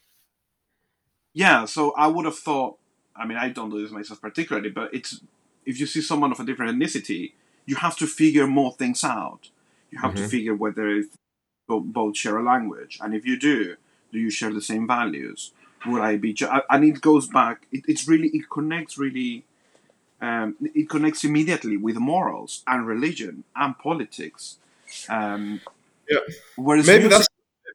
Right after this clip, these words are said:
Speaker 1: very
Speaker 2: m-, maybe that's another point. Like, how do you ask someone whether ethnicity matters more than morals if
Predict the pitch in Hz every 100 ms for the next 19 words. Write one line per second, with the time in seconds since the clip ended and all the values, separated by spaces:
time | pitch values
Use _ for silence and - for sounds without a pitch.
0 | - 180 - 147 - 165 202 196 185 180
1 | 180 165 - 160 110 101 110 - 135 170
2 | 175 120 131 147 - 98 95 92 92 95
3 | _ _ - 107 110 107 101 104 120 120
4 | 120 127 117 104 107 107 113 101 104 110
5 | 110 101 101 107 98 82 98 - - _
6 | _ - 101 95 - - -